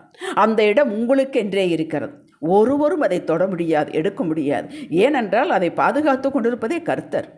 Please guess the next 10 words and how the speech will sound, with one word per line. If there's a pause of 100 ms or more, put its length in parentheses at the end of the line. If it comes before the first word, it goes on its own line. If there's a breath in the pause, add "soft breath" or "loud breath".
(720 loud breath)
எஸ்தர்
புத்தகத்தில்
ஒரு
மொர்தகாய்
அரண்மனை
வாசற்படியில்
காவல்
காத்திருந்தான். (720 soft breath)
கர்த்தரின்
நிமித்தம்,